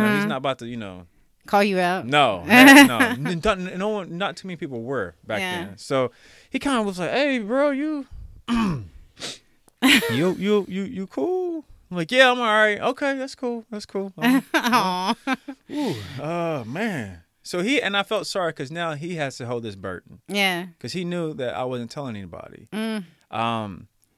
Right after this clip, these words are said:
Speaker 1: and then two thousand thirteen rolls around. My, one day my doctor was in the parking lot for my therapist.
Speaker 2: Mm-hmm.
Speaker 1: And my therapist was someone I was going to regularly.
Speaker 2: Mm-hmm.
Speaker 1: Um, and he was, I was like,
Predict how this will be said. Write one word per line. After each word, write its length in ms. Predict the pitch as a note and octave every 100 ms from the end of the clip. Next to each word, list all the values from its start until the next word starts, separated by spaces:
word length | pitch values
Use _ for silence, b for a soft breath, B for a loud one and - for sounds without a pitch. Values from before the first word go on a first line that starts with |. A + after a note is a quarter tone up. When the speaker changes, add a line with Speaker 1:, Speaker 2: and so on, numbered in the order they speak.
| _ -
Speaker 1:
and 140 | B2+
then 340 | D#3 D#3+ D3+
two 140 | - F3
thousand 220 | E3 C#3+
thirteen 380 | D3 C3+ D3+ C#3+
rolls 240 | B2+ A#2+
around. 580 | A#2 A#2 A2+ A2 G#2+ F#2+ - - -
My, 680 | A#2 A#2 A2+ A2+ G#2+ G2+ - _ _ _ _ _ _ _ _ C3
one 160 | D#3
day 100 | D#3
my 160 | C#3+ A#2
doctor 560 | G#2+ B2+ - B2+ A#2+
was 280 | A2 G#2+ F#2+
in 120 | A#2
the 140 | A2+ G2+ -
parking 360 | - C#3 A#2
lot 220 | G2 E2
for 80 | -
my 160 | G2 F2+
therapist. 680 | A2 F#2+ E2 - - - _ -
Speaker 2:
Mm-hmm. 380 | G3+ F#3 F#3 F#3+ _ _ -
Speaker 1:
And 560 | B2 A2+ G#2+ G2 F#2 - -
my 120 | B2
therapist 320 | G#3+ A3 F3+
was 100 | C3+
someone 240 | D#3 C3
I 60 | A#2+
was 340 | B2 A#2+ G#2+
going 260 | F2+ G2 G2
to 200 | - G2+
regularly. 520 | F#2 F#2+ F2 - - -
Speaker 2:
Mm-hmm. 680 | G#3 F#3+ F#3+ F#3 _ -
Speaker 1:
Um, 520 | G2+ G2 F#2 D2+ - _ _ _ _ _ _ _ -
and 180 | C3+ C#3+
he 100 | A#3
was, 100 | G#3
I 60 |
was 100 | G#3+
like, 160 | G3+